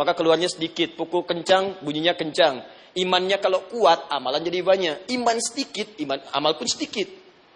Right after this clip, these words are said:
F berbanding lurus dengan P, hukum Pascal. Gaya berbanding lurus dengan tekanan. Masuk bab akhlak. Makin banyak gaya, makin banyak tertekan. <laughs> Nah, itulah. Gaji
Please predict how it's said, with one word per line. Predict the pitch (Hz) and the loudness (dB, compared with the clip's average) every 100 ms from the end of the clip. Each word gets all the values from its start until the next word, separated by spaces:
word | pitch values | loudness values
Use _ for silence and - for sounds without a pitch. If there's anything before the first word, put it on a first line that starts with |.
| _ - | _ 4
F | 185 208 | 6 6
berbanding | 180 185 185 | 6 2 2
lurus | 185 196 | 2 0
dengan | 185 185 185 196 | 0 0 0 2
P, | 196 | 2
hukum | 156 180 180 | 4 0 2
Pascal. | 180 - 196 147 107 | 0 2 4 4 2
Gaya | 139 160 170 | 2 4 8
berbanding | 196 170 165 175 | 6 6 2 2
lurus | 170 180 | 0 -2
dengan | 175 175 | -4 -6
tekanan. | 180 - 180 196 175 123 120 | -4 -4 -2 0 -2 -4 -2
Masuk | 165 208 165 | -2 0 0
bab | 180 180 | 0 0
akhlak. | 175 190 180 - - - | 0 4 4 2 -14 -8
Makin | 151 180 | -4 0
banyak | 175 175 156 | 0 0 2
gaya, | 165 175 196 | 4 6 6
makin | 160 175 | 4 -2
banyak | 170 175 | 0 0
tertekan. | 170 180 202 185 143 - - - - | -2 -2 2 2 0 -10 -20 -18 -8
<laughs> | 170 190 - - - - - - - - | -6 -6 -10 -10 -10 -10 -10 -10 -12 -12
Nah, | - 381 | -6 2
itulah. | 427 196 135 - - - - - - - | 4 4 2 -6 -12 -14 -18 -20 -14 -4
Gaji | 127 | 2